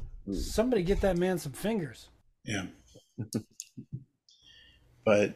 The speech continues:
Speaker 2: yeah, the, the, the Browns look terrible. Yeah. But what are you gonna do?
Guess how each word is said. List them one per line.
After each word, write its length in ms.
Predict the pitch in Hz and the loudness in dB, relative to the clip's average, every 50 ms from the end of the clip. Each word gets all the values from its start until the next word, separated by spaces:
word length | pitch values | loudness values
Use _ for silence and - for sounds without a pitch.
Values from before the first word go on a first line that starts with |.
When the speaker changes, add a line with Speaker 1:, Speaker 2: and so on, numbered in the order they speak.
| - _ | -2 _
Speaker 2:
yeah, 160 | 127 131 120 | 6 8 8
the, 180 | 113 117 127 123 | 8 8 8 8
the, 140 | - 131 131 | 8 8 6
the 340 | 120 117 - - 139 147 135 | 6 4 0 0 2 2 4
Browns 580 | 127 143 151 175 185 160 127 117 - - - | 6 6 8 8 8 8 8 8 6 4 6
look 280 | 120 117 113 - - - - - - - - - - | 8 8 8 8 6 6 6 10 10 10 10 10 10
terrible. 500 | - 262 349 302 - - - - - - - - - - - - - | 10 10 10 10 8 6 4 0 -2 -2 -2 -2 -2 -4 -6 -6 -2
Yeah. 140 | 127 131 101 - 135 139 - - - - - - - - - - - - - - - - - _ - - - | 0 0 2 0 -2 -4 -6 -8 -14 -20 -20 -16 -16 -16 -16 -18 -20 -20 -20 -18 -18 -20 -20 _ -20 -12 2
But 180 | - 120 117 110 - - - - - - - - - - | 4 4 4 4 2 -2 -4 -4 -4 -4 -8 -16 -8 4
what 120 | - 123 127 | 8 10 12
are 40 | 131 | 12
you 120 | 135 139 | 12 12
gonna 160 | 139 143 117 | 12 12 10
do? 60 | - | 10